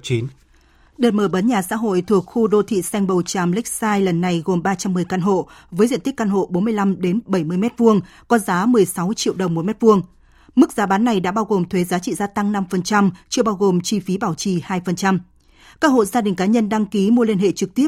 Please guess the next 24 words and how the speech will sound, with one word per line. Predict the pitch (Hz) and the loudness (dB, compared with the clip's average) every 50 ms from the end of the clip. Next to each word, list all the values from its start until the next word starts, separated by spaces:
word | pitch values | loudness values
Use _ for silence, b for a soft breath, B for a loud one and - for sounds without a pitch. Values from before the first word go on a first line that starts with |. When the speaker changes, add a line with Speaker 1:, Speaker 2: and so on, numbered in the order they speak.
| - | 0
Speaker 2:
chủ | - 226 196 | 0 -2 0
đầu | 185 175 175 - | 0 0 0 2
tư. | 214 214 - b b b b b b b b b b | 4 4 4 b b b b b b b b b b
Thời | - 233 | 4 4
gian | 226 269 254 240 | 4 4 0 -2
tiếp | 339 285 269 | 0 0 2
nhận | 247 190 | 2 2
hồ | 180 196 185 | 0 0 -2
sơ | 185 - 226 | 0 -2 -2
đăng | 202 214 214 208 | -2 0 -2 -4
ký | - - 190 196 | -2 -2 -4 -2
từ | - 226 | -2 -2
ngày | 190 185 185 180 | -2 0 -2 -2
hai | 160 196 214 196 | -2 -2 -2 -2
mươi | 202 | -2
mốt | 240 254 - | -2 -2 -4
tháng | 196 185 | -6 -6
tám | 185 - 185 180 185 | -6 -4 -4 -2 -2
đến | 180 180 180 | -2 -2 -2
ngày | 233 240 | -2 -2
mùng | 185 180 175 | -2 -2 -2
tám | 175 - 185 170 170 214 | -4 -4 -4 -4 -2 -4
tháng | - - 196 190 | -4 -4 -6 -4
chín | - - 202 190 226 | -2 0 2 2 2